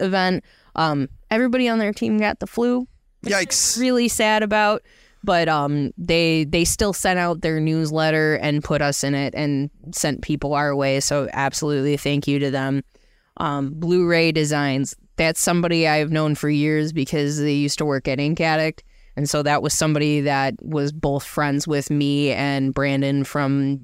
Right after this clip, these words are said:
Speaker 1: uh, Diamond Print and Pro.
Speaker 2: Mm-hmm.
Speaker 1: And so she signed on. She was, like, the first person, the, like, first or second person to sign on. So I was really stoked to have her aboard.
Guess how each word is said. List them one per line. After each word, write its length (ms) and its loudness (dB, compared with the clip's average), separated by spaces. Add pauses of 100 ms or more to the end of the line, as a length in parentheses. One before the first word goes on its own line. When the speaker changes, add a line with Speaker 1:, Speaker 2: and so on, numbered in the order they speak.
Speaker 1:
uh, 300 0
Diamond 600 -2
Print 200 -2
and 100 0
Pro. 300 0
Speaker 2:
Mm-hmm. 440 -4
Speaker 1:
And 260 0
so 180 -4
she 220 0
signed 360 0
on. 180 0
She 140 -4
was, 100 -2
like, 120 -2
the 100 -4
first 340 -4
person, 500 -4
the, 300 2
like, 220 -2
first 320 -2
or 40 -2
second 320 0
person 360 2
to 80 0
sign 300 0
on. 260 -2
So 180 -2
I 40 0
was 120 -2
really 240 -2
stoked 320 -4
to 80 -2
have 260 -2
her 120 -2
aboard. 420 -2